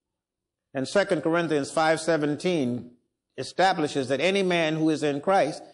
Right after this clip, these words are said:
is a new creature. It says old things. What does that mean? Old methods, old ways, old weapons, old nat-, nature has passed away, and all, all things are new. New ways,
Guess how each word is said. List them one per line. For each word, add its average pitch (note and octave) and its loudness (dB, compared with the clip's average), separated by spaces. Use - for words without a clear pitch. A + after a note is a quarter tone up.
is D#3 2
a D#3 2
new F#3 4
creature. F#3+ -2
It C3+ -10
says E3+ 0
old F3+ 4
things. C3 -2
What D#3 2
does C#3+ 0
that D#3 2
mean? B2+ 0
Old F3+ 4
methods, F3 0
old F#3 4
ways, D#3 2
old F#3+ 4
weapons, D3 0
old G3 4
nat-, D#3+ 0
nature D#3+ 0
has D#3 2
passed A#3+ 2
away, D3+ 2
and D#3 2
all, A#3 4
all A3 6
things D3+ 2
are E3 4
new. F#3 4
New A#3+ 4
ways, - 0